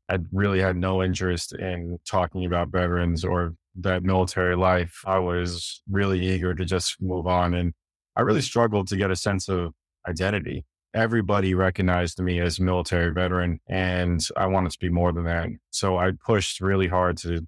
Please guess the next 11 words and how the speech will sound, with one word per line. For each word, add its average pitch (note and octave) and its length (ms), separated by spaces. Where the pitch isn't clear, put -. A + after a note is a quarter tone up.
get G2+ 100
away F#2 260
from F#2 280
it F2 240
and E2+ 120
try F2+ 220
to F2 80
develop F2 380
this E2+ 280
new F2+ 360
character. E2+ 640